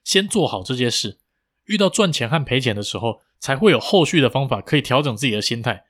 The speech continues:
可以怎么应对，才能更稳定长期的投资获利。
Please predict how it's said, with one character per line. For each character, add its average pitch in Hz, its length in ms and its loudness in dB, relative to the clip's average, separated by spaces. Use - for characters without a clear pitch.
可 139 140 0
以 - 20 2
怎 139 100 -4
么 98 80 -6
应 113 240 -6
对， 104 240 -4
才 - 100 0
能 175 140 4
更 185 200 4
稳 101 200 -2
定 156 180 2
长 127 240 -2
期 - 100 -2
的 107 120 -2
投 104 160 -2
资 107 120 -2
获 110 200 0
利。 98 220 -6